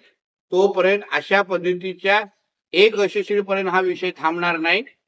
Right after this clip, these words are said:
जागोजागी आपल्याला यशस्वी दिसतील, म्हणून आपल्याला लवकरच आपल्या राज्यामध्ये धर्मांतर विरोधी कायदा आणायलाच लागेल. नाहीतर एक दिवस जेव्हा, ज-, अगर हिंदू समाजाचा संयम सुटला,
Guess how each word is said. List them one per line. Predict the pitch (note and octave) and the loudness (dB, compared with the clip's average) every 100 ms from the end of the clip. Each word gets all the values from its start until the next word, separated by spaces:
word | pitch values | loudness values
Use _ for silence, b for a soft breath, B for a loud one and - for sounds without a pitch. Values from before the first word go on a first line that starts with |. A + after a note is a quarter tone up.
| _ _ _ - | _ _ _ 0
जागोजागी | E3 E3+ G#3+ A3 G#3 | 4 6 4 2 2
आपल्याला | A3+ G3+ G3+ G3+ G3+ G#3 G3+ F3 | 4 2 0 0 2 2 0 -2
यशस्वी | F3+ G3 F#3+ F#3 F#3 | -4 -4 -4 -2 -2
दिसतील, | E3 D#3+ - G#3 D4 _ _ _ | -4 -10 0 0 0 _ _ _
म्हणून | C#3+ F#3 | -4 0
आपल्याला | D#3 D#3+ F3+ G3 | 0 2 2 2
लवकरच | F3+ E3+ F3 G3 G#3+ | 2 0 -2 -2 0
आपल्या | G3 F#3 F#3+ | 0 0 0
राज्यामध्ये | F3 D#3+ D#3+ F#3 F3+ G3 | 2 0 -2 -2 -2 -4
धर्मांतर | E3 D3 E3 F3+ F3+ | -4 -4 -4 -6 -6
विरोधी | E3+ E3 E3+ | -6 -6 -6
कायदा | E3 D#3 D#3+ E3 | -4 -2 0 2
आणायलाच | C#3 C#3 E3+ G3 G3 | 2 2 2 0 4
लागेल. | F#3+ G3 B3 _ _ _ _ _ | 2 4 0 _ _ _ _ _
नाहीतर | C#3+ E3 E3 G#3 G#3 _ _ - | -4 -4 0 -2 -4 _ _ 2
एक | F#3+ A3+ | 4 4
दिवस | F#3 G#3+ A3+ | 2 2 2
जेव्हा, | F#3+ G3+ F#3+ F#3 | 2 2 4 2
ज-, | F3+ F3+ D#3+ D#3 | -4 -10 -10 -10
अगर | D3+ E3+ G3 | -6 -2 -2
हिंदू | E3+ G3 G3+ | 0 -2 -2
समाजाचा | G#3 F#3+ F#3 G3+ G3+ G3 | -2 0 2 2 2 0
संयम | F#3 F3+ G3 G3+ | -2 0 2 0
सुटला, | F3+ F3+ F3+ G#3+ B3+ | 0 -4 2 4 4